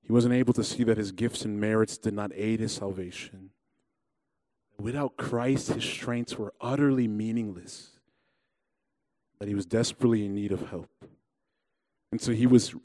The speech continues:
at risk at missing out on eternal life because he could not recognize who he truly was. Lastly, we fail to recognize what is really at stake.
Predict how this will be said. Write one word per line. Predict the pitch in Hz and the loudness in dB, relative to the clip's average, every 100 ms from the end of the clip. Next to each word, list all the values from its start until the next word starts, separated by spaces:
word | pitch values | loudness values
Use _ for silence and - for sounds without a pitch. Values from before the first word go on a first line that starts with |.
| _ - | _ -6
at | 143 196 - | -2 -2 -4
risk | 123 107 98 78 - - - - - _ _ _ _ _ _ _ _ _ _ - | -2 0 0 -2 -10 -14 -18 -20 -20 _ _ _ _ _ _ _ _ _ _ -4
at | 107 | -2
missing | 107 113 151 - 180 147 | 2 6 6 6 2 2
out | - 127 120 - | 2 0 0 -2
on | 117 | -6
eternal | 104 - - 127 131 | -4 -4 0 2 2
life | 110 90 82 - - - _ _ _ _ _ _ _ _ _ | 0 -6 -12 -12 -14 -16 _ _ _ _ _ _ _ _ _
because | - 110 | -6 -2
he | 107 | -2
could | - 127 | -2 -2
not | 120 110 95 | -2 -4 -4
recognize | 107 - 107 98 90 | -6 -8 -12 -10 -12
who | 101 | -16
he | 98 | -18
truly | - 92 | -8 -8
was. | 82 78 - - _ _ _ _ _ _ _ _ _ _ _ _ _ _ _ _ | -8 -12 -20 -20 _ _ _ _ _ _ _ _ _ _ _ _ _ _ _ _
Lastly, | - 127 120 95 - - _ _ _ _ _ _ _ _ _ _ _ _ _ _ _ _ _ _ _ _ _ _ | -2 -2 -2 -6 -14 -20 _ _ _ _ _ _ _ _ _ _ _ _ _ _ _ _ _ _ _ _ _ _
we | - | 2
fail | 110 - 131 139 | 2 4 6 6
to | - | 6
recognize | 123 123 - 113 110 107 104 | 4 4 2 -2 0 0 -2
what | 98 107 | 2 2
is | 101 90 | 2 -2
really | 104 107 101 | -2 -2 -2
at | 98 | -4
stake. | - - 82 80 | -8 -14 -18 -18